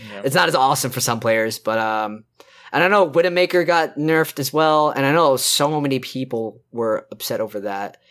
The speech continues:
Speaker 2: especially because I, to me, I, that doesn't make much sense because she's a sniper, but I, I,
Speaker 1: Yeah,
Speaker 2: I,
Speaker 1: the s-,
Speaker 2: Blizzard makes the rules, apparently.
Speaker 1: the sniper should do the most damage, I think. You know, uh,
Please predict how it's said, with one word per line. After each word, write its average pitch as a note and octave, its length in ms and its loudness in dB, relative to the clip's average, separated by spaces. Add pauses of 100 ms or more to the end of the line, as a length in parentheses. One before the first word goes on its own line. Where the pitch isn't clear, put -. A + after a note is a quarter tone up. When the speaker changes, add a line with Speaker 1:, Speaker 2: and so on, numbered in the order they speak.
(280)
Speaker 2:
especially F#3+ 240 0
because F3 340 0
I, D3+ 200 2 (160)
to - 120 0
me, A#3 140 4
I, F3+ 140 2
that F3 280 0
doesn't G#3 240 2
make G3+ 380 2 (180)
much F#3 260 -2
sense G3 320 -2
because D3 400 -4
she's - 260 -6
a - 20 -4
sniper, E3+ 760 0 (160)
but A2 640 -4 (260)
I, G2 260 -10 (340)
I, A2 220 -4 (320)
Speaker 1:
Yeah, A#3+ 240 4
Speaker 2:
I, - 20 6
Speaker 1:
the A#3+ 60 0
s-, A#3 100 -6
Speaker 2:
Blizzard C3+ 260 0
makes D#3 180 0
the D#3+ 100 -4
rules, D#3+ 280 2
apparently. G3 300 -2
Speaker 1:
the - 80 2
sniper G#3+ 320 -2
should G3 220 -6
do F#3+ 100 0
the E3 100 -4
most D#3+ 220 -4
damage, G#2+ 520 -6
I G#2+ 80 -6
think. G#2 360 -12 (320)
You - 160 -8
know, G#2+ 160 -4
uh, - 200 -4